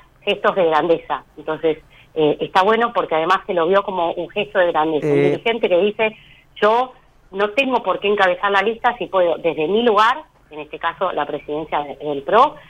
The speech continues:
Speaker 1: eh, acompañar y hacer de esta campaña una gran campaña para que tengamos una gran elección".
Speaker 2: Carolina,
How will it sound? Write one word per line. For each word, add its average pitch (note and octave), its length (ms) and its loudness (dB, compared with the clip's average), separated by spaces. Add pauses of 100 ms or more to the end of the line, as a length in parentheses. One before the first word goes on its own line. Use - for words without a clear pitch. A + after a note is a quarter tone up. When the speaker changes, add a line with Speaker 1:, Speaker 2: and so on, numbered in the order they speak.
(200)
Speaker 1:
eh, D#3+ 220 -6 (200)
acompañar F3+ 880 2 (180)
y E3+ 80 -14
hacer D3+ 420 -8
de E3+ 120 -6
esta F3+ 180 -10
campaña A#3+ 500 -2
una E3 240 -6
gran F#3+ 220 -2
campaña A3 560 0 (640)
para E3+ 180 6
que E3+ 100 0
tengamos F3 360 2 (240)
una E3+ 180 2
gran F#3+ 260 2
elección". C#3 280 -10
Speaker 2:
Carolina, F#3 580 0